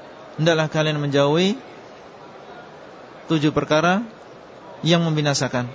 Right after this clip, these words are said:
yang menghancurkan kalian di dunia maupun di akhirat. Hal yang pertama yang beliau sebutkan, asyirk, yaitu kesyirikan. Beliau memerintahkan kepada kita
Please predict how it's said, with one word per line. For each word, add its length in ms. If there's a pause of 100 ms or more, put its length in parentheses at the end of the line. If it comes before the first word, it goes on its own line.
(1600)
yang 240
menghancurkan 560
kalian 400 (880)
di 160
dunia 240
maupun 320
di 20
akhirat. 380 (2500)
Hal 160
yang 240
pertama 320
yang 80
beliau 160
sebutkan, 720
asyirk, 480 (1600)
yaitu 240
kesyirikan. 560 (1800)
Beliau 240
memerintahkan 560
kepada 240
kita 300